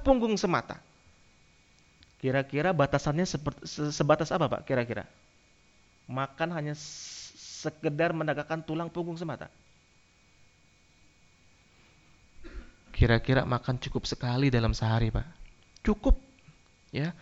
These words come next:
selebihnya buah sayur aja. Ya, itu yang kita makan. Dan jangan sampai kita ke tingkatan fudlah, melebihi batas, yaitu melebihi dari sepertiga lambung kita makan.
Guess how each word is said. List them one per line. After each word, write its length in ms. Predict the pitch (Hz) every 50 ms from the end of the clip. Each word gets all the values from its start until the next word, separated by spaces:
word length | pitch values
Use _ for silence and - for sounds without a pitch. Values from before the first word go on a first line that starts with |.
| - - -
selebihnya 640 | - - 151 147 151 151 156 151 151 160 175 180 160
buah 400 | 139 139 156 156 180 175 190 180
sayur 560 | - - - - 113 - 95 98 90 101 -
aja. 240 | 151 139 110 95 110 - - - _ _ _ _ _ _ _ - - - - - - - _ - -
Ya, 240 | - - - 262 208 - - - _ _
itu 160 | - 180 208
yang 160 | 214 185 151
kita 160 | 160 151 139 127
makan. 240 | 104 - 90 - - - - - - _ _ _ _ _ _ _ _ _ _ _ - - - - - - -
Dan 400 | - 127 135 143 151 156 151 127
jangan 400 | 147 151 151 156 180 190 185 175
sampai 480 | - 165 160 156 147 - 175 175 175
kita 400 | 160 - 156 156 156 - 175 175
ke 160 | 170 - 156 151
tingkatan 400 | - 156 - 156 151 - 156 156
fudlah, 480 | 151 - 196 175 143 131 135 120 101 - - - - -
melebihi 560 | 156 170 170 175 170 160 175 180 - - 180
batas, 800 | 135 - 185 - - - - - - - - - - - - - - _ _ - - - - - - - -
yaitu 560 | - 165 160 170 175 151 180 180 - 214 214 208
melebihi 400 | 196 185 175 170 160 165 180 208
dari 240 | 160 156 165 175
sepertiga 720 | 165 - - - - - 190 180 - - 190 175 151 175 175
lambung 400 | 175 180 180 180 180 180 180 -
kita 240 | - - - 180 151
makan. 320 | 143 127 - - -